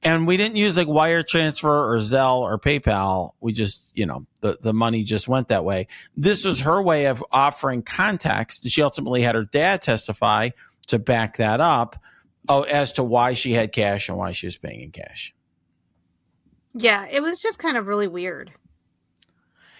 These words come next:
Speaker 1: Yeah, I have to say, you know, one thing I'll
Speaker 2: Because
Speaker 1: just
Speaker 2: it's,
Speaker 1: say with
Speaker 2: there was something gendered about that, too.
Speaker 1: Yes, I agree with that. I agree with that. I mean, hmm.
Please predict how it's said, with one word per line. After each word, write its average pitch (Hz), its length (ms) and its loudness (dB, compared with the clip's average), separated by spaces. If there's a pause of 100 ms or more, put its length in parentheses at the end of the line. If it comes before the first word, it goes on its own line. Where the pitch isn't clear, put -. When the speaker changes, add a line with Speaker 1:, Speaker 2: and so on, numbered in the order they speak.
(320)
Speaker 1:
Yeah, 220 440 2
I 190 260 4
have 269 160 0
to 262 120 -2
say, 170 500 2
you 175 120 2
know, 147 300 0 (240)
one 196 280 0
thing 294 160 2
I'll 320 80 8
Speaker 2:
Because 359 140 8
Speaker 1:
just 339 160 2
Speaker 2:
it's, - 100 4
Speaker 1:
say 269 60 6
with 262 80 -4
Speaker 2:
there 320 160 6
was 320 160 4
something 370 360 2
gendered 226 440 2
about 190 300 -2
that, 185 200 -6
too. 175 480 -10 (1700)
Speaker 1:
Yes, 180 400 0
I 160 180 4
agree 175 460 2
with 170 240 0
that. 90 420 0
I 135 80 2
agree 143 220 2
with 135 160 2
that. 113 240 2
I 165 60 -2
mean, 160 340 2 (180)
hmm. 107 220 0